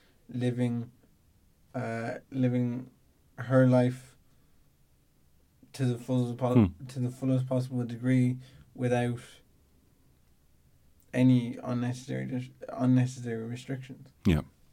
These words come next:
Speaker 1: And I, I think that's something that I always come back to.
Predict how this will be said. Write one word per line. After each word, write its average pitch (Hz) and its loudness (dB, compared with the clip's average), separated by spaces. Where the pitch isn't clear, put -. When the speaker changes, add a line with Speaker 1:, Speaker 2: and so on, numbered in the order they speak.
Speaker 1:
And 127 2
I, 127 0
I 127 -2
think 127 2
that's 127 -2
something 127 0
that - -4
I 123 -4
always 127 0
come 127 2
back 131 -2
to. 127 -6